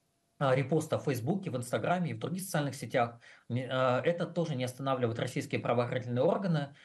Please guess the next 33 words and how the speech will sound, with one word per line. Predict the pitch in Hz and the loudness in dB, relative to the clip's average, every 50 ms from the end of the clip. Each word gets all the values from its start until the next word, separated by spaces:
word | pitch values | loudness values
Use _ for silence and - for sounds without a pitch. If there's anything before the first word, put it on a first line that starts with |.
| - _ _ | -20 _ _
Поэтому, | 180 175 - - 147 147 | 2 4 4 2 2 2
если | 151 147 - 143 139 | 0 0 0 -2 -2
из | 139 135 151 - 123 | -2 -2 -4 -2 2
вашей | 139 143 139 139 - 117 | 2 2 2 0 -2 -6
страницы | - - - 127 123 135 139 135 - - 123 110 | -6 -4 -4 -4 -2 -2 -2 -4 -4 -4 -2 0
можно | 117 131 127 - 120 110 | 0 0 0 0 -2 -2
будет | 113 127 117 117 110 - | -2 -2 -2 -2 -2 -2
понять, | - 117 123 131 123 113 110 - - - | -2 -2 -2 -2 -2 -2 -4 -4 -4 -2
а, | 101 104 107 107 | 0 0 0 -2
о | - 117 | -4 0
том, | - 135 120 117 | 0 0 0 0
что | - - - 120 113 113 117 - - - _ | -2 -2 0 0 0 0 -2 -6 -14 -4 _
она | 110 123 131 | 0 2 2
принадлежит | 120 131 123 127 110 107 123 110 - - | 2 2 0 0 -2 -4 -6 -8 -8 -8
именно | 135 127 123 110 110 107 | -6 -2 -2 0 0 0
вам, | 95 95 143 175 208 226 - - - - _ - | 2 2 2 2 2 0 -4 -8 -16 -20 _ -2
а, | 113 113 113 | -2 -2 0
то | 117 165 180 | 2 0 0
российские | 180 123 - 165 156 160 - 113 | 0 0 0 -2 -2 -2 -4 -2
власти | 113 139 156 156 - 113 | 0 0 -2 -2 -2 -2
могут | 120 139 135 123 - | -2 -2 -2 -4 -4
и | 107 | -2
такие | 139 123 - - 139 110 | -2 -2 -2 -4 -6 -2
протоколы | - - - 113 - 135 113 117 | -2 -2 -2 0 0 0 0 0
составить, | 113 - 117 - - 151 151 175 170 156 160 | -2 -6 -10 -6 -2 0 2 2 2 0 -4
и | - | -6
такие | - 127 - - 127 117 | -10 -8 -6 -6 -4 -4
дела, | 117 110 123 127 | 0 0 0 0
к | 120 - | 0 -4
сожалению, | - - - 110 113 123 120 113 101 | -10 -8 -6 -4 -2 -2 -2 -2 -4
уже | 98 104 - | -4 -6 -6
тоже | - 110 107 113 101 | -6 -6 -6 -6 -8
есть. | 90 101 95 92 - - | -8 -8 -10 -10 -12 -16